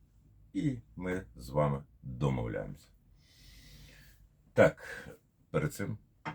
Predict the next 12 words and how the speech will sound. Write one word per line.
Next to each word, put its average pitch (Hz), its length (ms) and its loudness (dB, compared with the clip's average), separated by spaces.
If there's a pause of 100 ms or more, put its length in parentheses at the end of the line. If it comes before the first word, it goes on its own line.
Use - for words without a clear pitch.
(140)
традиційно 82 760 0
глоточок 69 640 -4 (360)
з 64 140 -12
вашого 67 400 -2
дозволу 71 460 -4
за 69 200 2
ваше 76 420 2 (140)
здоров'я, 73 540 0 (480)
броварик. - 640 -4 (1040)
Будьте 69 280 -6
мені 57 180 -4
здорові. 52 320 -8